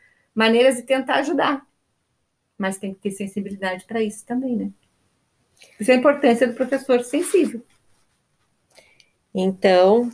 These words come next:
Speaker 2: finalizando esse momento, ãh, eu não vou fazer a última pergunta que eu preparei pra Sandra,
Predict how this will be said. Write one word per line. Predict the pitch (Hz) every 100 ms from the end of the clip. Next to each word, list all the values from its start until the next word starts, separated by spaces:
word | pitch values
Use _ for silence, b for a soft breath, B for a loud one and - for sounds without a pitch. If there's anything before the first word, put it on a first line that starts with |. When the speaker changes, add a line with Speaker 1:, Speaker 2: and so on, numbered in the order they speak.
| -
Speaker 2:
finalizando | - 220 208 202 220 196 190 190 208
esse | 226 226
momento, | 214 208 190 170 180 220 233 226 185 - _ b b b b 196
ãh, | 196 196 -
eu | 214 220
não | 214 226
vou | 262 247 247
fazer | 254 226 214 202
a |
última | 190 202 208 208
pergunta | 208 202 190 190 208
que | 208
eu | 202
preparei | 202 202 190 170 170
pra | 175 196
Sandra, | - 185 165 165 196 202 175